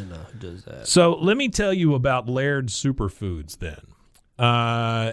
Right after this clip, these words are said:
Speaker 2: they have better ingredients, amazing taste, and functional benefits. Uh, Laird Superfood creamers are crafted from the highest quality all-natural real food ingredients. All Laird products are sustainably sourced and thoroughly tested to ensure that you're incorporating the cleanest, finest fuel into your routine.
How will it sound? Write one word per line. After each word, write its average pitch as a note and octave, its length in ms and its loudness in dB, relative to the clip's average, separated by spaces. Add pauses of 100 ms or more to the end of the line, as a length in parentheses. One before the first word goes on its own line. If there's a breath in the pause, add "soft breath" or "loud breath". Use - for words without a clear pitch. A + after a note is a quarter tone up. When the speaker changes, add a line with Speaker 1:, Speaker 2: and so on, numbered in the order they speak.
(120)
Speaker 2:
they C#3+ 240 2
have C#3 140 0
better E3 240 0
ingredients, A2+ 520 0
amazing C#3 340 -2
taste, G#2+ 340 -2
and G2 160 -6
functional D3+ 680 -2
benefits. A2+ 720 -4
Uh, G#2 140 0
Laird C3 280 2
Superfood C#3+ 520 -2
creamers A#2 840 -2
are G#2+ 100 -2
crafted A#2+ 400 -2
from A2+ 140 -4
the G2 100 -2
highest E3+ 480 -4
quality C3+ 340 0
all-natural A#2 640 -2
real G#2+ 260 0
food A2 240 -2
ingredients. F#2 480 -4 (420 loud breath)
All E3+ 380 6
Laird E3 300 0
products A2+ 420 0
are G2 120 -2
sustainably D#3 680 -2
sourced G#2+ 400 -2
and G2 140 -6
thoroughly C3+ 400 -4
tested G2 480 -4
to G#2 80 -2
ensure G#2+ 360 -4
that A2+ 200 -4
you're G#2+ 100 -4
incorporating G#2+ 540 -4
the F2 80 -4
cleanest, E3 400 -2
finest C3 320 -4
fuel A#2+ 260 0
into G#2 180 -4
your F2+ 140 -6
routine. F#2 560 -4